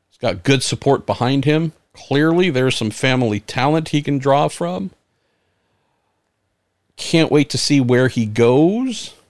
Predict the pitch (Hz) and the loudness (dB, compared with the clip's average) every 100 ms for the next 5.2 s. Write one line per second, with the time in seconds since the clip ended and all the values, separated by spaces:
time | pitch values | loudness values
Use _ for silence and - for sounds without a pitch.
0 | _ _ _ _ _ _ _ _ _ _ | _ _ _ _ _ _ _ _ _ _
1 | _ - 131 165 - 214 247 247 - _ | _ 0 2 2 2 2 2 -2 -8 _
2 | _ _ _ _ _ _ _ _ _ _ | _ _ _ _ _ _ _ _ _ _
3 | _ 196 226 - 214 226 185 190 208 - | _ -10 -4 -2 0 -2 -2 -2 -4 -4
4 | - 185 - _ _ _ - 143 165 175 | 0 0 0 _ _ _ -2 2 4 4
5 | 165 151 | 4 4